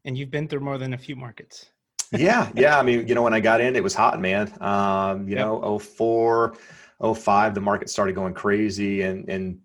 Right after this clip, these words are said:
Speaker 2: through, you know, oh seven. And then we saw, you know, a crazy collapse at that time. A-,
Speaker 1: Mm-hmm.
Speaker 2: as I mentioned a moment ago, I was fortunate to get in the R E O side of things. So I was still getting business somewhat fed to me. Um, but the one thing that did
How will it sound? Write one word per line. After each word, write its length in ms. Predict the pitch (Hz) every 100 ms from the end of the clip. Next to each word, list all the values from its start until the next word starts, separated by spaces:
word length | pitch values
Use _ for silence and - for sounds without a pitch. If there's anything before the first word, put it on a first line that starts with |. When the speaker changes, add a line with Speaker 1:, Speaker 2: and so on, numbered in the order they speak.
| - -
Speaker 2:
through, 300 | - 104 101
you 100 | 98
know, 120 | 95 87
oh 140 | 95
seven. 440 | 92 101 98 95
And 100 | 92
then 160 | 92 90
we 80 | 87
saw, 340 | 101 90 82 - _ -
you 120 | 87
know, 180 | 82 - _
a 40 | -
crazy 640 | - 113 98 98 90 - _
collapse 540 | - 95 90 101 104 -
at 160 | 98 92
that 160 | 87
time. 480 | - 101 101 98 95
A-, 20 | 135
Speaker 1:
Mm-hmm. 240 | - -
Speaker 2:
as 160 | 90 92
I 80 |
mentioned 400 | 90 90 92 87
a 100 | 80
moment 280 | 92 107 101
ago, 140 | 90 92
I 40 |
was 140 | 90
fortunate 520 | - 110 107 98 - -
to 80 |
get 220 | 87 190 -
in 260 | 92 87
the 300 | 127 87 - - - - -
R 180 | 104 95
E 120 | 92
O 80 | 131
side 260 | - 92 92
of 80 |
things. 360 | 98 101 113 -
So 320 | 98 92 92 - _ _
I 80 | 95
was 140 | 95
still 240 | - 120 110
getting 340 | 101 98 90
business 600 | 85 95 95 92 - - -
somewhat 420 | - 151 170 -
fed 340 | - - 95 107
to 100 | 120
me. 260 | 131 170 - - _ -
Um, 220 | 98 95
but 140 | 110 123
the 60 |
one 180 | 120 -
thing 200 | - 113
that 240 | 87 98 95
did 320 | 98 92